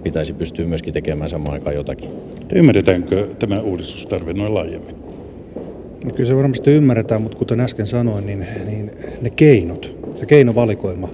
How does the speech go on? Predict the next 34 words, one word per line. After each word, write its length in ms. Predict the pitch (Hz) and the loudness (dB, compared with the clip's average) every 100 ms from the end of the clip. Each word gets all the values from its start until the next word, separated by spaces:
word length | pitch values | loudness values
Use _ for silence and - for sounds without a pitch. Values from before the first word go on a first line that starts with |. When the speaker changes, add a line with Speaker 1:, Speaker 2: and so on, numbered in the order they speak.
| - | -12
Speaker 3:
se 140 | - 117 | -2 0
on 120 | 113 | 2
niin, 200 | 120 104 - - - - - | 2 0 -8 -16 -14 -10 -4
eh, 120 | 110 | -2
kirjava. 480 | - 127 107 98 95 92 | 6 6 8 2 -4 -4
Ja 160 | 107 | -4
kun 280 | 107 120 117 | -2 0 0
ei 140 | 123 127 | 2 4
ole 180 | 123 | 6
yhteistä 440 | 135 143 - 104 104 | 4 4 2 2 2
näkemystä 460 | 120 107 98 - | 2 0 -2 -6
siitä, 280 | 101 120 101 | -2 0 0
että 200 | 98 - - | -4 -6 -6
ed-, 400 | - 117 110 - - | -4 -2 -2 -4 -4
esimerkiksi 400 | 120 110 107 104 | -2 0 0 2
leikkausta, 520 | 110 98 - 92 - 104 | 2 2 -2 -2 -4 2
leikkauksesta, 600 | 120 113 - 98 - 113 | 4 4 2 -2 -2 0
kuinka 300 | 135 135 117 | 4 4 4
paljon 380 | - 110 107 95 | 2 2 2 2
niitä 180 | 95 92 | -2 -4
pitäisi 360 | 101 98 92 | -4 -4 -4
tehdä, 360 | - 104 92 92 - - - | -2 -2 -2 -8 -12 -10 -4
niin 220 | 98 92 - - | -4 -4 -10 -6
tää 100 | 101 | -2
on 60 | |
todella 340 | 98 135 123 98 | 2 6 6 4
haastava 400 | 87 87 82 78 | 0 -8 -10 -10
tilanne. 280 | 87 95 - - - - - - - | -10 -10 -12 -14 -14 -14 -14 -14 0
Speaker 2:
No, 160 | 147 135 127 - 147 139 135 | 2 2 0 -6 -6 -4 -2
noita 380 | 131 113 - 123 117 113 - - | -2 -2 0 0 -2 -8 -12 -6
keinoja 500 | 135 123 110 101 98 - | -2 0 0 0 -2 -4
tuli 240 | - 113 110 | -4 -2 0
esim-, 320 | 107 107 101 | -2 -4 -4
esimerkiksi, 760 | 120 110 113 98 - 90 120 110 | -4 -2 0 0 -2 -6 -6 -6